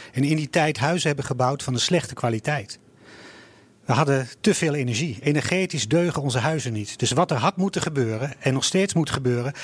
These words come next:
is een heel grootschalig nationaal isolatieprogramma.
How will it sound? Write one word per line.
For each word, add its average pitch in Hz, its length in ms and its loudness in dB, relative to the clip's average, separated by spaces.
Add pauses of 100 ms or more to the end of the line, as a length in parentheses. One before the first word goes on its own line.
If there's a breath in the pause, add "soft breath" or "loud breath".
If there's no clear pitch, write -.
(140 loud breath)
is 131 140 -2
een 135 80 4
heel 165 220 4
grootschalig 156 720 0
nationaal 151 540 2
isolatieprogramma. 127 1040 -2